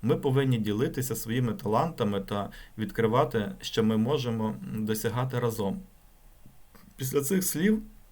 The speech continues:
люди зрозуміли свою помилку. Вони почали працювати разом, навчаючись від чаклуна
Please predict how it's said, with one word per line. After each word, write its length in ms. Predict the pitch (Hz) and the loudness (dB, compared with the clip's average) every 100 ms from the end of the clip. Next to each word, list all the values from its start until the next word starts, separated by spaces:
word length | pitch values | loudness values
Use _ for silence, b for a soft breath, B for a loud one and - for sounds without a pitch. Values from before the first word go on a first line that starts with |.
| - - - - - - - - - - - | -20 -20 -20 -20 -20 -20 -20 -20 -18 -10 -4
люди 280 | 139 165 | -2 -2
зрозуміли 560 | 147 143 127 135 165 131 | -2 0 2 2 2 0
свою 300 | - 110 107 | 0 0 0
помилку. 540 | 107 107 101 95 123 B B B B - | 2 2 0 -2 -8 B B B B -4
Вони 200 | 101 160 | 0 0
почали 460 | 139 131 143 139 | 0 2 2 2
працювати 600 | 127 117 - 110 139 127 | 0 -4 -2 0 0 0
разом, 400 | 110 120 110 107 | 2 2 2 0
навчаючись 840 | 107 101 - 139 143 120 - 107 - | 0 -2 0 2 2 2 -2 -6 -4
від 160 | 110 | -6
чаклуна 640 | - 117 110 110 110 131 | -4 -4 -2 0 2 0